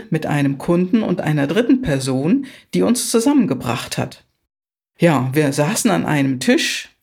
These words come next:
an, äh, verschiedenen Plätzen und ich war im Gespräch mit dem Kunden.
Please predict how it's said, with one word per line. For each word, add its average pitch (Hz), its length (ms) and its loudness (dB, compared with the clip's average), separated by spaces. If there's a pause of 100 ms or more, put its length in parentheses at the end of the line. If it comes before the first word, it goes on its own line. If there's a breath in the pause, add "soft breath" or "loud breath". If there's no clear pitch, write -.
(220)
an, 151 340 2
äh, 131 340 0
verschiedenen 139 840 -2 (320 loud breath)
Plätzen 233 760 2 (680 loud breath)
und 175 260 2
ich - 240 -2
war 233 100 2
im 220 100 4
Gespräch 208 440 0
mit 165 160 0
dem 123 120 2
Kunden. - 460 -4